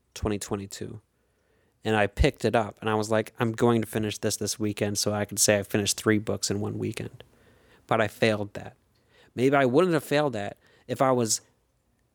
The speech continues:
not talking to you guys right now. So, you're welcome. I am a good sound guy. I'm a good podcaster.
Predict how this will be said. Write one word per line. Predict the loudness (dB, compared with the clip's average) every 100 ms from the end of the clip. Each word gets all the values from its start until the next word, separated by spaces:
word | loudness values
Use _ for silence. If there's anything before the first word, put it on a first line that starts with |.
| -4
not | 2 4 4 2
talking | -2 0 0 0
to | -4
you | -4 0
guys | 2 2 2
right | 0 0
now. | 0 -4 -6 -14 _ _ _ _ _ _ _ _ _ _ _ _ _ _ _ -6
So, | 4 4 4 -2 _ _ -2
you're | 2
welcome. | 4 4 2 -6 -10 _ _ _ _ _ _ _ _ _ _ _ _ _
I | 0 2
am | 2
a | 0
good | 0 4 4
sound | 4 0 -2 -2
guy. | -6 -14 _ _ _ _ _ _ _ _ _ _ -12
I'm | -8
a | -4
good | 0 0
podcaster. | 0 -2 -2 -8 -10 -10 -12